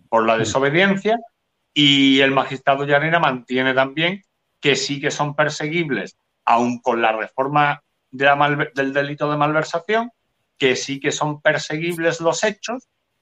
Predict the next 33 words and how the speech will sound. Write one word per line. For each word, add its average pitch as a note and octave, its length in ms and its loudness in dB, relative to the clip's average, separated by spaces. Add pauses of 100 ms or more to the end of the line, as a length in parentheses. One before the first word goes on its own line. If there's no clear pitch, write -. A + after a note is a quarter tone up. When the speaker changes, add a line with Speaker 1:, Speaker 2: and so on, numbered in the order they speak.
(120)
Speaker 1:
por C#3 200 4
el B2+ 160 4
delito F3 380 0
de F3+ 100 2
malversación, F#3+ 720 0 (100)
no G3+ 280 2
por A#3 140 2
el G#3+ 140 2
reformado, G3+ 720 2 (240)
sino D#3+ 460 0
por D3+ 140 2
Speaker 2:
Ujú. C#3 100 2
Speaker 1:
el C3+ 80 -8
que C3+ 80 -4
estaba G3 320 0
vigente F3 400 -8
en E3+ 60 -4
el C#3+ 80 -4
momento E3+ 560 -6 (360)
de C3 220 0
la B2+ 120 4
realización B2+ 760 0
de D#3+ 80 2
los D#3+ 180 0
hechos, - 320 -2 (480)
sin C3+ 460 -8
que C3 120 -2
la A#2+ 220 2
reforma, F#3+ 680 0 (260)
según C3 420 -6
el C#3 80 -4
magistrado D3 560 -2
Llarena F3 460 0